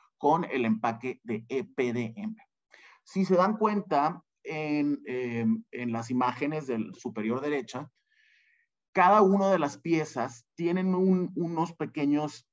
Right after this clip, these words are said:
unos pequeños, eh, dien-, dientes. Estos dientes son los que muerden la presión en la tubería,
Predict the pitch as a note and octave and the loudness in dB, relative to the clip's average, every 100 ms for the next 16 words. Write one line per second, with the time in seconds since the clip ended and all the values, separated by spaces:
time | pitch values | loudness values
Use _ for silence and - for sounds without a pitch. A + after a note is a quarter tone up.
0 | _ G#2+ C#3+ D3+ C#3+ A#2 C3+ C#3 C3+ A#2 | _ -6 -4 -4 -6 -6 -8 -8 -10 -6
1 | A#2 A2+ G#2+ A2 A2 A2 B2+ A#2 - - | -4 -2 -4 -6 -6 -6 -6 -6 -8 -4
2 | C#3+ B2 - - - _ _ _ - D#3+ | -4 -2 -8 -16 -20 _ _ _ -8 -6
3 | E3 F3+ F#3+ F3 F3 F3 E3 D#3+ D#3+ - | -4 -2 -2 -2 -6 -6 -6 -6 -10 -6
4 | A#2+ B2+ C#3+ G3 F#3+ F3 B2+ A#2 B2 C#3 | -4 -2 -2 -2 -2 -4 -6 -8 -8 -8
5 | D3 B2 A#2 A#2 D3 D3 F3+ | -8 -6 -6 -4 -4 -4 -6